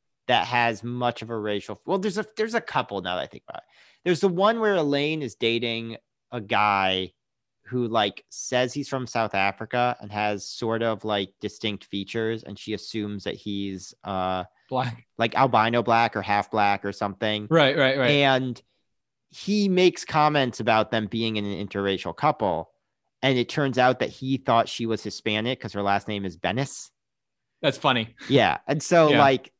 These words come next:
Speaker 1: there's that, and there's the one where, um, oh, there's the one that actually is the, Jerry is, like, the butt of the joke,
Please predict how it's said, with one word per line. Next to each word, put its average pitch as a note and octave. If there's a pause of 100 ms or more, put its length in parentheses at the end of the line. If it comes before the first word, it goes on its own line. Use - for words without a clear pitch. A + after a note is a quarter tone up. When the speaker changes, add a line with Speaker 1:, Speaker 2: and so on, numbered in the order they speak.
Speaker 1:
there's B2
that, G3
and D#3
there's D3+
the D3
one D3+
where, D3
um, A2 (500)
oh, F3+
there's D3
the F3
one F#3+
that C4+
actually C#3+
is D3 (1300)
the, E3+ (160)
Jerry A#3
is, F#3
like, E3
the C#3+
butt C#3+
of B2+
the A2
joke, A#2